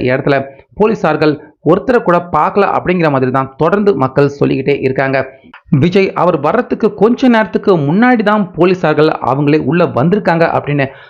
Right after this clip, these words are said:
போலீஸுக்கு எதிரான கருத்தை தற்போது மக்கள் சொல்லிக்கிட்டே இருக்காங்க. So இதுல தற்போது அண்ணாமலை அவர் கேட்டிருக்க முக்கியமான பாயிண்ட் விஷயம் என்ன அப்படின்னா போலீசார்கள் தான் இந்த கூட்டம் நடத்துறதுக்கு விஜய் அவருக்கு அனுமதி கொடுத்தாங்க. So அந்த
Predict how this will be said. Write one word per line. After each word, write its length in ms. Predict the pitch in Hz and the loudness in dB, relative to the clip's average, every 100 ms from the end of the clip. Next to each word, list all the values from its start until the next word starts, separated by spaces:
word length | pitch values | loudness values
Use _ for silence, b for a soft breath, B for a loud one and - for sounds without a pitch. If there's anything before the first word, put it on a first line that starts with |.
| B | B
போலீஸுக்கு 480 | - 226 - 175 175 131 | -2 -2 -2 -6 -4 0
எதிரான 460 | 156 226 233 226 | 0 0 0 -2
கருத்தை 360 | 220 156 151 156 | -2 -2 0 0
தற்போது 380 | 151 135 139 143 | 0 0 0 0
மக்கள் 380 | 127 123 139 156 | 0 -2 0 0
சொல்லிக்கிட்டே 340 | 151 135 135 139 | 2 2 2 0
இருக்காங்க. 380 | 131 135 131 127 - B B | 0 0 0 -2 -6 B B
So 120 | - 196 | 0 2
இதுல 260 | 190 190 190 B | 2 2 0 B
தற்போது 340 | B 185 208 214 | B -4 0 0
அண்ணாமலை 440 | - 202 269 240 226 | 2 0 2 2 2
அவர் 240 | 156 151 | 0 -2
கேட்டிருக்க 520 | 151 170 170 156 156 135 117 | 0 -2 -2 0 0 0 -2
முக்கியமான 640 | 139 - - 262 185 165 175 | -4 -4 0 2 2 0 -2
பாயிண்ட் 340 | 147 147 156 139 | -2 0 0 -2
விஷயம் 320 | 131 - 147 | -2 -2 -2
என்ன 240 | 123 127 135 | 0 0 0
அப்படின்னா 400 | - 131 135 131 - B B B | -2 -2 0 -2 -6 B B B
போலீசார்கள் 600 | 208 262 - 202 170 160 | 0 0 0 0 0 0
தான் 160 | 165 - | -2 -2
இந்த 180 | 147 139 | -4 -2
கூட்டம் 400 | 151 147 156 131 | -2 0 0 0
நடத்துறதுக்கு 560 | 127 - 127 139 147 131 | -2 -2 -4 -2 0 0
விஜய் 280 | 120 139 127 | 0 -2 0
அவருக்கு 300 | 127 127 139 | 0 0 0
அனுமதி 320 | 113 131 131 | 2 2 2
கொடுத்தாங்க. 400 | 139 135 135 131 135 B B | 0 0 0 -2 -4 B B
So 160 | - - | -2 0
அந்த 240 | 131 151 | 0 0